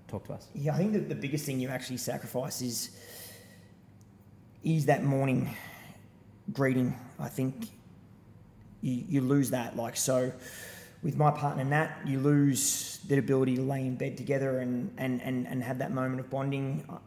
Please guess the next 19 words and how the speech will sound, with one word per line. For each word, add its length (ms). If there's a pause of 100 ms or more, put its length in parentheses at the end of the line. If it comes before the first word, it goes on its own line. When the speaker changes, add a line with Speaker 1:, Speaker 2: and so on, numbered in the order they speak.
(120)
Speaker 2:
I, 100
I 20
lose 260
that 120
ability 360
to 440
lay 160
in 60
the 60
bed 180
with 100
my 100
son, 400 (400)
um, 480
who's 220
one 200
years 160
of 80
age. 400